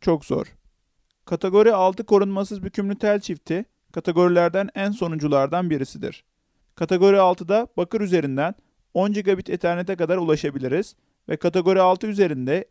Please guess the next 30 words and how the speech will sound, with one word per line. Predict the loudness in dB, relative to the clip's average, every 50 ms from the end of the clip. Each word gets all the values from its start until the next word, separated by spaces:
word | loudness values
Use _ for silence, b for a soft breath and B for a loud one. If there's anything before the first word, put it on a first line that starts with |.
| -10
elli | -6 -4 -2 -2 0
beş | 2 2 0 0 -2
metreye | -8 -8 -6 -4 -4 -4 -2
kadar | -4 -2 -2 -2 -4
gidebiliriz. | -4 -2 -2 -2 -2 -2 -4 -6 -6 -8 -12 -14 _ _ _ _ _ _ _ _ _ _ _ _ _ 0
Burada | 4 6 6 6 6 4 2
bir | 0 0 2 2
de | 2 2
kategori | 2 -2 -4 0 2 6 6 8 8 6
altı | 6 4 4 4 2 2 -2 -4
A | 0 2 4 6 6 6 4 2 0
adı | 0 0 2
verilen | 2 2 2 2 2 0 2 2
bir | 0 0
şey | 2 0 0 2
daha | 4 4 4 6 6
vardır. | 4 4 4 2 0 -4 -10 -10 -12 _ _ _ _ _ _ _ _ _ _ _ 2
Bununla | 4 4 4 4 4 4 4 2
on | 4 4 4 4 4
gigabit | 2 2 2 2 2 0 -2
Ethernet'le | -4 -4 0 0 0 0 0 -2 -4 -4 -2 0 0 0 0 -4 _ -2
yüz | 0 0 2
metreye | 0 0 -2 0 0 0 0 2
kadar | 2 2 2 2 2
gidebilirim. | 2 0 -2 -2 -2 -2 -2 -4 -4 -6 -12 _ _ _ _ _ _ _ _ _ _
Şimdi | -10 -4 -2 -2 -2 2
şöyle | 6 8 8 10 8 8
bir | 4 2 0
problem | 2 0 0 2 2 0 0 0 0 0
var. | -2 -2 -2 -6